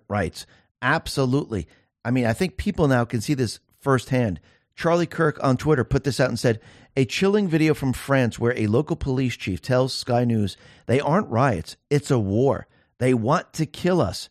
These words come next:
He's referring to the mostly Muslim immigrant and refugees hurling Molotov cocktails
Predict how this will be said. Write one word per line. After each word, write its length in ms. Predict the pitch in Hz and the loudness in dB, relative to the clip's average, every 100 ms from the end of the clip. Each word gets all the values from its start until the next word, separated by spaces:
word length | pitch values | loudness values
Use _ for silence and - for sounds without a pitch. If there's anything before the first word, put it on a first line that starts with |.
| _ _ _ | _ _ _
He's 240 | - 127 | -4 0
referring 440 | 147 127 180 185 175 | -2 0 -2 -2 -2
to 120 | 160 | -2
the 120 | 127 | 0
mostly 340 | 127 147 - 147 | 2 2 0 0
Muslim 500 | 127 127 135 120 - _ | 2 2 0 -2 -6 _
immigrant 520 | 139 139 110 107 104 _ _ | 0 0 2 0 0 _ _
and 180 | - 107 | -6 0
refugees 560 | 123 127 139 107 120 - | 0 0 -4 -4 -6 -6
hurling 440 | - 160 156 131 | -2 0 0 0
Molotov 480 | 113 131 135 131 - | 0 -2 -2 -4 -2
cocktails 560 | 139 139 - 143 135 | -2 -2 2 0 0